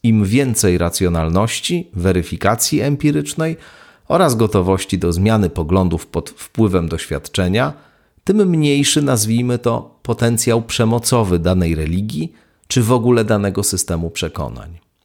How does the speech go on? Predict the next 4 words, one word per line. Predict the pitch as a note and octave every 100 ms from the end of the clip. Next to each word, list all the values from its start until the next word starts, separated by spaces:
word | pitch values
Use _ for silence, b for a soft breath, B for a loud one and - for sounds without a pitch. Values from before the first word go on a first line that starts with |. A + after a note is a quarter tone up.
| _ _ _ _ _ _ _ _ _ _ _ _ _ _ _
Nie | G2 A2+
trudno | D#3+ F3+ E3+
się | C3+ A2
zorientować, | F#2 F2+ F2 D#2+ A2 B2+ D3+ -